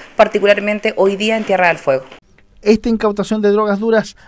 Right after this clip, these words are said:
Speaker 2: logró sacar de circulación la cantidad de nueve dosis de cocaína de ochocientos miligramos, la que tiene un valor comercial en la ciudad de Porvenir de veinte mil pesos cada una, agregando el dinero en efectivo incautado,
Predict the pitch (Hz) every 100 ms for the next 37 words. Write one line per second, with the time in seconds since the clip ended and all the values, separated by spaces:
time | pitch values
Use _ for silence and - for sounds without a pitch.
0 | - 117 120 143 185 170 - 190 185 170
1 | 156 170 156 190 196 180 160 170 175 165
2 | 170 220 214 220 214 214 196 185 180 185
3 | 196 220 196 160 156 143 214 214 202 185
4 | 135 104 92 87 - _ - _ - 107
5 | 104 131 143 127 113 143 - 127 113 160
6 | 156 - 113 98 - 113 160 156 156 147
7 | 180 180 - - - 147 165 175 165 160
8 | 190 214 214 208 196 202 190 143 101 80
9 | - - - - 101 101 120 135 117 113
10 | 131 135 127 120 - 139 120 - 113 -
11 | - 196 202